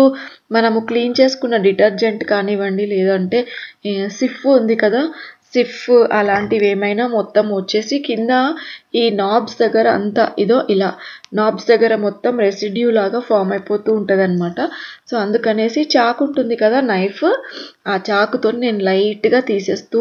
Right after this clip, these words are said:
ఉంటాను ప్రతిసారి. అంటే, ఏం, ప్ర-, తుడిచినప్పుడల్లా కాదు, deep clean చేసినప్పుడల్లా అలా మొత్తము, అదో అలా ఆ సైడ్స్‌లోకి,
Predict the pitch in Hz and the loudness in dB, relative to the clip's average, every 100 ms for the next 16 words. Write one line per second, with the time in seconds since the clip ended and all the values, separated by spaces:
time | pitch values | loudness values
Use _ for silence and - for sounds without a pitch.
0 | 233 202 185 185 240 285 202 196 190 190 | 0 0 0 0 -2 0 0 2 0 -2
1 | 175 - 208 320 - - - - 220 202 | -6 -6 0 0 -2 -12 -14 -2 2 2
2 | 208 202 - - - 247 233 233 247 233 | 0 -4 -4 -6 -2 -2 0 -2 -2 0
3 | 226 220 220 247 262 208 196 311 - - | 4 4 4 4 2 0 2 2 0 -10
4 | - - 277 285 285 262 247 240 220 220 | -18 0 2 4 2 0 2 2 0 0
5 | 208 202 202 202 208 254 381 - - 202 | -6 -2 0 2 2 2 0 -2 -2 0
6 | 226 339 269 - - 220 214 - _ _ | 2 2 0 -4 -4 -4 -4 -8 _ _
7 | _ - - _ - 202 220 226 190 220 | _ -20 -20 _ -6 -2 0 2 2 2
8 | - 202 208 208 190 196 196 214 208 196 | -2 -2 -4 0 2 2 0 0 0 0
9 | 269 | -2